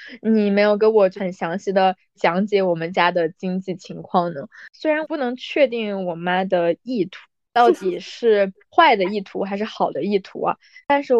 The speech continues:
Speaker 1: 我还是觉得这件事情对我造成了比较坏的影响，可能就是到这一两年我才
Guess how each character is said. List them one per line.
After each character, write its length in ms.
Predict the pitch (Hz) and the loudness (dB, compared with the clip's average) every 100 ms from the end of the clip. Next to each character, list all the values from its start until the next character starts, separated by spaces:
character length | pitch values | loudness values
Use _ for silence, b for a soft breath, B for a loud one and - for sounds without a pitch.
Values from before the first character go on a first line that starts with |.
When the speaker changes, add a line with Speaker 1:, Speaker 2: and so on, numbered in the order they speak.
| 208 - | 0 -6
Speaker 1:
我 160 | 185 | -6
还 180 | 180 190 | -4 -4
是 140 | 277 | -4
觉 140 | 285 208 | -2 -2
得 100 | 202 | -2
这 80 | 214 | -2
件 240 | 214 214 | -2 -2
事 140 | - | -8
情 180 | 214 185 | -6 -2
对 100 | 190 | 0
我 160 | 196 165 | 0 0
造 240 | - 180 | 0 -2
成 220 | 175 165 | -2 -6
了 100 | 160 165 | -6 -6
比 120 | 170 | -4
较 240 | 165 160 165 | 0 0 -2
坏 320 | _ 185 170 | _ -2 -2
的 80 | 165 | -4
影 260 | 160 156 | -12 -20
响， 180 | 180 - - b b _ - | -12 -12 -12 b b _ -8
可 140 | 208 | -4
能 120 | 175 | -2
就 160 | 190 240 | 2 2
是 80 | 226 | 4
到 300 | 233 220 214 | 4 4 2
这 260 | - 240 | 0 0
一 140 | 208 190 | 0 -2
两 240 | 170 160 | -4 -6
年 200 | 160 160 | -10 -6
我 100 | 175 | -6
才 380 | - - - 156 | -6 -4 -2 -2